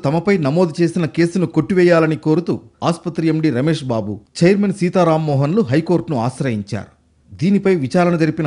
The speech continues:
హైకోర్టు వారిని అరెస్ట్ చేయకుండా స్టే ఇచ్చింది. హైకోర్టు ఇచ్చిన స్టేపై ఇప్పుడు ఏపీ ప్రభుత్వం సుప్రీంకోర్టును ఆశ్రయించింది. హైకోర్టు మధ్యంతర ఉత్తర్వులపై సుప్రీంలో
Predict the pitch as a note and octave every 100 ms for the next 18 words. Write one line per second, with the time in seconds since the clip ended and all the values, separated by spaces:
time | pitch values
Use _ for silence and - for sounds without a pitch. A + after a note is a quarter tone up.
0 | B2+ C#3 C#3 A#2 - _ _ - A2 D3
1 | F#3 G#3+ B2 F3 F3 - D#3 D3+ D3 G3
2 | G3 C3+ C#3+ A#2+ - G2+ - _ _ _
3 | _ _ _ _ _ _ _ _ _ -
4 | E3+ F3+ G3 F#3+ - F3 D#3+ E3 E3 C3+
5 | F#2+ - D3+ D#3 D#3+ A#2+ E3+ F3+ - C#3
6 | C#3+ G3+ G#3 - D3+ A3+ G#3+ F#3 E3 E3
7 | B2 C3 - C3+ G#2+ A2 G#2 - _ _
8 | _ D3+ E3 F#3 E3+ D#3+ A#2 B2+ E3 F3
9 | E3+ C#3 - D#3 D3+ C#3 G#2 - _ -
10 | - E3 G#3+ G3+